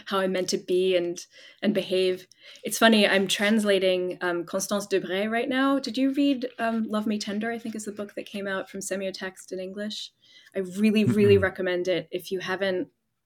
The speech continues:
Speaker 1: um, come across it. It's called Love Me Tender. Constance Debray, amazing French writer. She's the granddaughter of a fim-, former prime minister, and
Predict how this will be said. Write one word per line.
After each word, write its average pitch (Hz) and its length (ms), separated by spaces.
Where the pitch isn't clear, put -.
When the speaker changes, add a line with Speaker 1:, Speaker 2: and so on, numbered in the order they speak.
Speaker 1:
um, 180 320
come 180 200
across 165 380
it. 160 160
It's - 100
called 190 200
Love 208 120
Me 202 120
Tender. 175 480
Constance 220 400
Debray, 175 560
amazing 196 440
French 170 260
writer. 170 360
She's 196 560
the 185 500
granddaughter 196 680
of 180 60
a 180 60
fim-, 180 400
former 190 360
prime 175 240
minister, 170 680
and 165 240